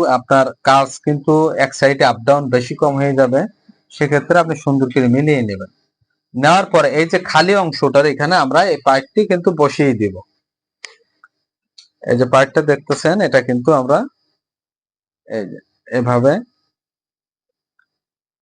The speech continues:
খালি অংশের এখানে আমরা দিয়ে দিব এভাবে। এটার সাথে এটা আমরা মিলিয়ে নেব এভাবে।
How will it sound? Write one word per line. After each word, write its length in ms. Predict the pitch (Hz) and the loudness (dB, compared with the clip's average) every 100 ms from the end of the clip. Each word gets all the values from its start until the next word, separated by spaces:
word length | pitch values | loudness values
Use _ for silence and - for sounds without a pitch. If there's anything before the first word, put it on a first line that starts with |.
| _ _ 110 - - | _ _ -20 -20 -4
খালি 260 | 135 147 160 | 0 2 2
অংশের 320 | 139 147 151 | 0 0 0
এখানে 260 | 135 143 175 | 0 0 0
আমরা 200 | 139 127 | 0 -2
দিয়ে 240 | 143 143 | 0 -2
দিব 180 | 110 98 | -2 -4
এভাবে। 340 | 101 101 113 - _ _ _ _ _ _ _ _ _ _ _ _ _ _ _ _ _ _ _ _ _ _ _ _ _ _ _ _ _ _ _ _ - - _ _ _ _ _ _ _ _ _ _ | -6 -8 -16 -20 _ _ _ _ _ _ _ _ _ _ _ _ _ _ _ _ _ _ _ _ _ _ _ _ _ _ _ _ _ _ _ _ -20 -20 _ _ _ _ _ _ _ _ _ _
এটার 240 | 127 127 120 | -12 -10 -6
সাথে 180 | 139 170 | 0 0
এটা 140 | 151 143 | 2 0
আমরা 160 | 131 123 | 0 -2
মিলিয়ে 400 | 139 156 139 107 | 0 0 0 -2
নেব 200 | 95 95 | -4 -8
এভাবে। 340 | 95 - - | -10 -12 -20